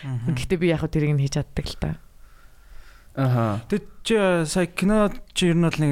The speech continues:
Speaker 1: найман хоног үргэлжилсэн гэсэн шүү дээ зураг авалт нь.
Speaker 2: Тийм.
Speaker 1: Гэтэ чамд одоо наан мэдээж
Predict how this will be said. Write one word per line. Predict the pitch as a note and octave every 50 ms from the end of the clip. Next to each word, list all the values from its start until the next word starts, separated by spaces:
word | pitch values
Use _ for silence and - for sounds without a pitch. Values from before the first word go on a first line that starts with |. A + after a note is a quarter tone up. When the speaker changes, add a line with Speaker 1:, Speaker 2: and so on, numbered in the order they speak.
| C#3 C#3+
Speaker 1:
найман | D3+ E3 E3 D#3 C#3 C3+
хоног | B2+ A#2 A#2
үргэлжилсэн | A2+ - - - C3+ A#2+ -
гэсэн | C#3+ C3 -
шүү | B2+
дээ | - A#2+
зураг | A#2 A#2 A#2
авалт | A2+ A2+ A2+ - -
нь. | B2+ F#3+
Speaker 2:
Тийм. | F3 E3 D#3
Speaker 1:
Гэтэ | D#3 C#3+ B2+ B2+ - - - - -
чамд | - - D#3+ D#3+ D#3
одоо | D3 B2 - C3+ C3+
наан | C3+ C#3+ D3+ D3+ D3 C3+
мэдээж | A#2+ - B2+ B2 -